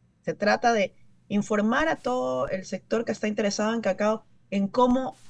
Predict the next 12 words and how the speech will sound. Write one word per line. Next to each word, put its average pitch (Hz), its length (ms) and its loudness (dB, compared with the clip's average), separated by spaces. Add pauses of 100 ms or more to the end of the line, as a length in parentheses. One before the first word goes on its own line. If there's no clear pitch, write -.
ha 202 100 4
venido 220 480 0
creciendo 208 400 -2
el 214 60 -4
cacao, 190 520 0
cuáles 185 260 0
son 185 120 -6
las 180 160 -10
tendencias, 180 560 0
las 170 100 -4
nuevas 170 220 -4
tecnologías, 180 760 -4